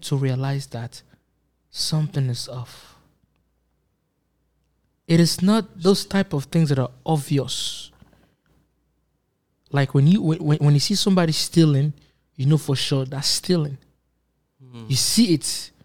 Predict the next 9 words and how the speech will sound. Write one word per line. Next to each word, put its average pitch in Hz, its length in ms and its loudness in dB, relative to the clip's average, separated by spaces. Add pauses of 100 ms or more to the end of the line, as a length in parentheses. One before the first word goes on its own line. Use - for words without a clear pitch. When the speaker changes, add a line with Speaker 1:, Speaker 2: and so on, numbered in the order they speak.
(440)
Speaker 1:
But 170 80 2
when 175 140 8
it 170 140 2
comes 269 320 2
to 220 100 2
manipulation, 175 960 2 (1200)
you 160 120 0
cannot 208 560 4 (680)
immediately 196 760 6